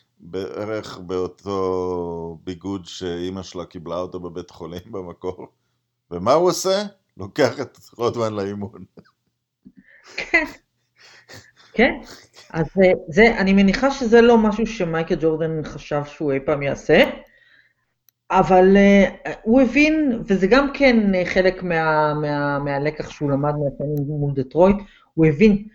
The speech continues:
Speaker 2: שהוא דניס רוד-, הוא צריך את דניס רודמן, הוא צריך משהו כזה לידו, והוא עשה את מה שצריך, לא כי, אני לא חושבת ש-,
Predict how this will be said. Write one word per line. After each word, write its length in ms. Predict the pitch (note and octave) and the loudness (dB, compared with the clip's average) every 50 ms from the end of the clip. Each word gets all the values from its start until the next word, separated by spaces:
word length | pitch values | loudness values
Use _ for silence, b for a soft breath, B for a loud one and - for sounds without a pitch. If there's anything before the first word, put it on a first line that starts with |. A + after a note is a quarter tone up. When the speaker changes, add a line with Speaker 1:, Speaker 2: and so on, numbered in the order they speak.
| B B B _ | B B B _
Speaker 2:
שהוא 240 | - - F#3+ E3+ D#3 | -2 2 2 2 4
דניס 400 | C#3+ E3+ F#3 F#3+ F#3 - - - | 4 2 4 4 2 0 0 2
רוד-, 260 | F3+ F#3 F3+ - - | 2 2 2 0 -4
הוא 100 | - F3 | -4 -6
צריך 380 | E3 - - E3+ F3+ F3 - - | -2 0 2 2 2 2 0 -2
את 80 | D#3 - D#3+ | 0 2 2
דניס 280 | D3+ D#3 C#3+ - - | 2 2 0 -4 -4
רודמן, 360 | C#3+ C#3 C3 - C3 B2+ A#2+ A#2 - - _ | -4 -4 -2 -2 -4 -6 -6 -8 -10 -12 _
הוא 120 | C#3+ D3 | -14 -10
צריך 400 | - - E3 E3 E3 E3 - - | -4 0 0 0 0 0 -2 -4
משהו 300 | F3 E3 D3+ - - - | -4 -4 -6 -8 -10 -10
כזה 220 | - D#3 C#3 D#3 D#3+ | -8 -4 -2 0 2
לידו, 420 | D#3+ E3+ F3 E3+ F3 G#3+ A#3 A3+ A3+ A3+ B B B B B B _ - | 4 4 4 6 6 4 4 4 2 -6 B B B B B B _ -18
והוא 1160 | D3+ C3 D3 F3+ G3 G3+ G3+ G3+ G3+ G3+ G3+ G3+ G3+ - - _ _ _ _ _ _ - G#3 A3 | -10 -2 2 4 6 6 8 6 6 6 4 2 0 -4 -10 _ _ _ _ _ _ 2 2 2
עשה 420 | G3+ G#3 - D#4+ D#4+ D#4+ - - | 2 2 2 2 2 2 2 -2
את 180 | C#4+ C#4 - - - | -4 -4 -8 -10 -6
מה 160 | C4+ D#4 D#4 | -4 -2 -2
שצריך, 460 | D#4 E4 D#4 D#4+ E4 E4 F4 E4 E4 - - - - - | -4 -4 -4 -2 0 2 2 0 0 -4 -8 -12 -8 -2
לא 280 | F3+ A3+ C#4 D#4 D4+ - | 2 2 2 2 0 0
כי, 380 | - E4+ E4 D#4+ D#4 D4+ C#4 | 0 2 2 2 2 0 0
אני 180 | - G3+ A3 A#3 | 2 4 4 4
לא 80 | A#3 D4 | 4 4
חושבת 300 | - - - E4+ E4 - | 0 -2 -6 -6 -8 -8
ש-, 80 | - | -14